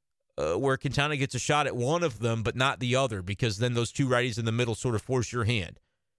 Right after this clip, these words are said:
And the indication from Ollie was that, you know, that, uh, yes, it's gonna depend on the game flow, but that could certainly happen. Well, after five innings, the seventy pitches, it's like, all right, that's not huge on the pitch count, but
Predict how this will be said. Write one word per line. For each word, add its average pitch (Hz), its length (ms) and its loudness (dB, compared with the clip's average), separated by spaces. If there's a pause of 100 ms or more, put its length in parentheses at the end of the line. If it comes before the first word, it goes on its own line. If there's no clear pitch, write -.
(680)
And 113 520 2
the 123 220 2
indication 135 480 -2
from 123 180 0
Ollie 110 340 2
was 123 240 -2
that, 120 140 -2
you 151 80 -4
know, 127 100 2
that, 120 240 0
uh, 110 40 -6
yes, 110 560 -2
it's 98 180 -4
gonna 120 160 0
depend 120 220 0
on 110 60 0
the 101 60 -4
game 113 180 0
flow, 101 200 0
but 98 120 -4
that 107 140 0
could 107 120 -6
certainly 98 300 -2
happen. 92 420 -2 (640)
Well, 120 180 4
after 143 240 0
five 160 300 2
innings, 151 340 -2
the 127 60 -4
seventy 143 320 0
pitches, 139 360 -2
it's 120 100 -4
like, 120 140 0
all 175 60 2
right, 165 100 2
that's 131 140 -4
not 156 120 0
huge 147 180 0
on 143 100 0
the 120 60 -2
pitch - 200 -2
count, 117 300 0
but 156 240 2